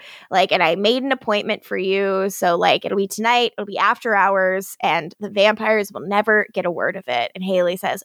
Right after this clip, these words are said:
"Okay, fine. Bayou baby doctor it is."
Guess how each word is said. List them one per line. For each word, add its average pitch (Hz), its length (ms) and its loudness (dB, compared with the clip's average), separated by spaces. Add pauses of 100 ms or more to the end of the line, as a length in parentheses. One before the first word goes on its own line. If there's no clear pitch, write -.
"Okay, 214 360 0
fine. 147 520 -2 (340)
Bayou 196 440 4
baby 165 340 -4
doctor 139 540 0
it - 140 -2 (160)
is." 220 220 -10